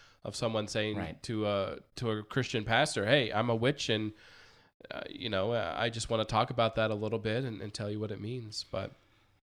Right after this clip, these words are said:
Speaker 2: Yeah, I think so many of our experiences are defined by what we're not.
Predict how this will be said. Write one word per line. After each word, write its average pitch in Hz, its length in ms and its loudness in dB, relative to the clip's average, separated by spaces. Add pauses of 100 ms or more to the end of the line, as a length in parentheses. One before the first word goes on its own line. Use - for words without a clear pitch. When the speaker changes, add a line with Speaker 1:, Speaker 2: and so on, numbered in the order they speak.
Speaker 2:
Yeah, 190 140 0
I 185 40 2
think 214 240 0
so 190 200 4
many 175 300 4
of 151 160 4
our 139 200 6
experiences 131 1200 0 (100)
are 110 520 0
defined 110 560 -2
by 98 120 -2
what 98 220 -8
we're 101 80 -10
not. 98 540 -8